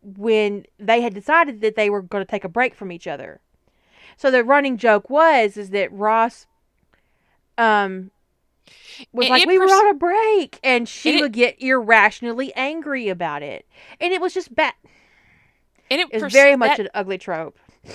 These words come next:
Speaker 2: that joke persisted for s-, for many, I, I think it went all the way through to the end of, practically to the end of, through the end of the, the series. And it was, it was, it got old. It got old quick.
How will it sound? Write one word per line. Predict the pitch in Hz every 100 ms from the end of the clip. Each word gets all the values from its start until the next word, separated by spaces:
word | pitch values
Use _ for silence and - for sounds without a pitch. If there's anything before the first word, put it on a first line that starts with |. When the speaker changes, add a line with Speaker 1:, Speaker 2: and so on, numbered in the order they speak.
| -
Speaker 2:
that | 262 277
joke | - 285 262
persisted | - 240 247 226 233 208
for | - 196
s-, | 180 - - _
for | - 208 -
many, | 202 208 214 226 233 220 208 -
I, | 214
I | 247
think | 349
it | 370
went | 262
all | 220 220
the |
way | 233 220
through | - 233
to | 214
the | 214
end | 190 196
of, | 202 185 _
practically | 220 220 226
to | 202
the | 190
end | - 190
of, | 196
through | - 190
the | 175
end | 185
of | 185
the, | 175 160 151 -
the | 170
series. | - 220 254 - - - _ _ _ _ _ _ -
And | 214
it | 185 240
was, | 240 220 - -
it | 208
was, | 214 202 196 -
it | 208
got | 202 -
old. | 170 170 170 170 160 - _ _ _ _ _ _ _ _ _
It | 190
got | 190 185
old | - 170 170
quick. | _ 175 156 -